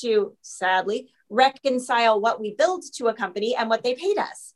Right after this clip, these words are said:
'Cause in the insurance world, sometimes you bill them eighty dollars and they give you fifteen.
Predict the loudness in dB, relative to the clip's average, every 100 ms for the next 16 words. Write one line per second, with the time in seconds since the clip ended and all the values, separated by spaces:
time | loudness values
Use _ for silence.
0 | _ _ _ -4 -2 0 -2 0 2 2
1 | 2 2 2 2 0 -2 -2 -2 2 4
2 | 4 2 0 -2 0 2 2 0 -2 -2
3 | -2 -2 -4 -2 -2 -2 -6